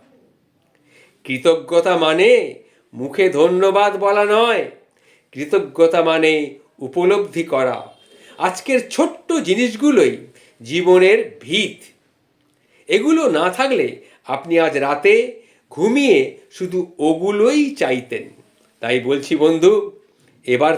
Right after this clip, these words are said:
থামুন, এবার একটু থামুন, একটা গভীরভাবে শ্বাস নিন। কিভাবে?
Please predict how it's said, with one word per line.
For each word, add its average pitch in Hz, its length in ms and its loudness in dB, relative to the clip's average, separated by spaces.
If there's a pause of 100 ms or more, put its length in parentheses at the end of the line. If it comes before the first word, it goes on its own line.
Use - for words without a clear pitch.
থামুন, - 680 -6 (560)
এবার 226 460 0
একটু 233 300 -4
থামুন, 196 640 -2 (300)
একটা 135 300 -4
গভীরভাবে 185 1120 0
শ্বাস 165 760 -4
নিন। 127 360 -10 (1000)
কিভাবে? 208 520 2